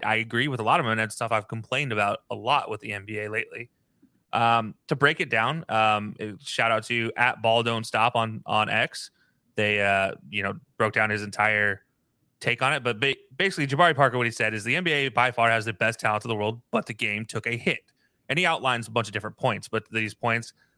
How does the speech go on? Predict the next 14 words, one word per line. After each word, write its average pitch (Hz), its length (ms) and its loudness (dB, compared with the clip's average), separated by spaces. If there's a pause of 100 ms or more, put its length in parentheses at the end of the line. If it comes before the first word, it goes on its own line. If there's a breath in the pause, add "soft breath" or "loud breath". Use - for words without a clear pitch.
(380)
being 120 280 0
analytics 156 500 0
made 123 160 -2
teams 139 320 -2
play 143 240 0
to 131 80 -2
patterns. 113 720 0
Veterans 123 580 -2
got 117 240 0
pushed 131 220 -2
out 120 120 4
of 117 80 -6
the 120 60 -4
league. 131 300 -2